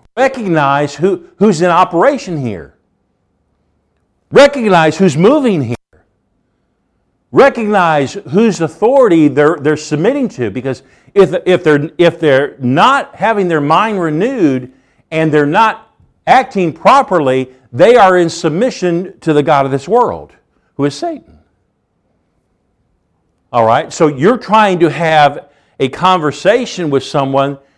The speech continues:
that has not had a renewed mind. Now, now, I'm not saying you should not have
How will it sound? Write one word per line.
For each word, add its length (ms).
that 140
has 180
not 200
had 160
a 40
renewed 400
mind. 320
Now, 140
now, 500
I'm 140
not 160
saying 220
you 80
should 200
not 380
have 240